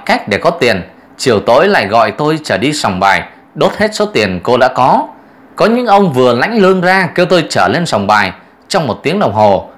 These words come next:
bay luôn cả tháng lương. Rất nhiều người đã không còn một xu nào để trả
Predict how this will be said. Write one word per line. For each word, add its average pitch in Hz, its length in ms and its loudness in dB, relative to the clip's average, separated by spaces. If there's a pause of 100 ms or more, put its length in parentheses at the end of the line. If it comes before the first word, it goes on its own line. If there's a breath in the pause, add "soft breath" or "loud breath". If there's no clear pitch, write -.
(120)
bay 156 200 0
luôn 170 380 0
cả 90 220 0
tháng 127 180 -4
lương. 135 220 0 (460)
Rất 165 300 -2
nhiều 107 120 0
người 101 360 -2 (120)
đã 165 100 0
không 180 260 0
còn 196 200 0
một 190 140 -2
xu 190 300 2
nào 107 360 0 (300 loud breath)
để 107 220 2
trả 107 180 2